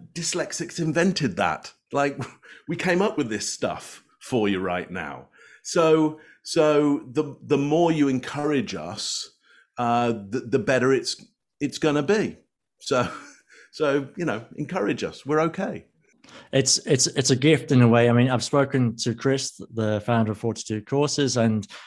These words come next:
Speaker 2: he saw the Sir Ken Robinson, uh, speech, and he
Speaker 1: Mm-hmm.
Speaker 2: said, it, 'cause it's essentially a call to arms, right,
Speaker 1: Yeah.
Speaker 2: for, for change. And,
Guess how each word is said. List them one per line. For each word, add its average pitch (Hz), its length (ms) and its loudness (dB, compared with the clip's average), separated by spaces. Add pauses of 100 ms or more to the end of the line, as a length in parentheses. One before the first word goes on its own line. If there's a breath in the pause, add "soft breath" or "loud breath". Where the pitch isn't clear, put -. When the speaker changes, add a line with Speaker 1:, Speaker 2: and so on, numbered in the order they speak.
(280 loud breath)
Speaker 2:
he 135 200 2
saw 170 380 4
the 123 100 0
Sir 131 220 2
Ken 113 240 -2
Robinson, 104 600 -4 (120)
uh, 104 320 -2
speech, - 640 -2 (280 loud breath)
and 120 140 6
he 135 80 4
Speaker 1:
Mm-hmm. - 40 2
Speaker 2:
said, 139 340 -2 (260)
it, 156 180 -6
'cause 147 120 0
it's - 140 0 (100)
essentially 131 600 0
a - 40 0
call 123 280 2
to 123 120 -6
arms, 95 540 -6
right, 110 300 -2
Speaker 1:
Yeah. 135 100 -4
Speaker 2:
for, 107 180 0
for 110 160 0
change. 92 580 -2
And, 107 340 0